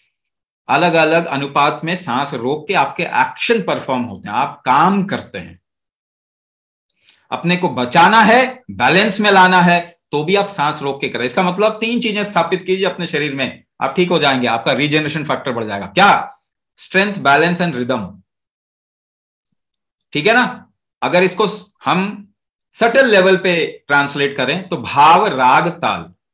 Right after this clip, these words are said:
Rhythm, balance, strength, भाव, राग, ताल, भारत। आपके देश के नाम में ही health चुप-, की कुंजी छुपी हुई, भारत। ये तीन चीजें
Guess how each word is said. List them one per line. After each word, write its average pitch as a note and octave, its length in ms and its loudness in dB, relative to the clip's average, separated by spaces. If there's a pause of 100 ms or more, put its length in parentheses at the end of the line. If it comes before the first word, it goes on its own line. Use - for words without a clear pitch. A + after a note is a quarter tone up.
(480)
Rhythm, F#3 440 0
balance, D3+ 420 2
strength, G#2 320 -6
भाव, D#3+ 420 4
राग, D3 420 2
ताल, B2 320 -2 (260)
भारत। E3 1120 2 (600)
आपके A2+ 200 -6
देश C#3 300 0
के G3+ 100 -4
नाम C3 340 -2
में G3+ 80 -4
ही A3 80 -4
health D#3+ 220 -4
चुप-, F3 320 -10
की F3+ 100 -4
कुंजी D#3+ 300 -6
छुपी B2+ 260 -12
हुई, G#2 220 -14 (1160)
भारत। D3 540 -2 (880)
ये C3+ 80 -4
तीन G#3 280 -4
चीजें A2 440 -6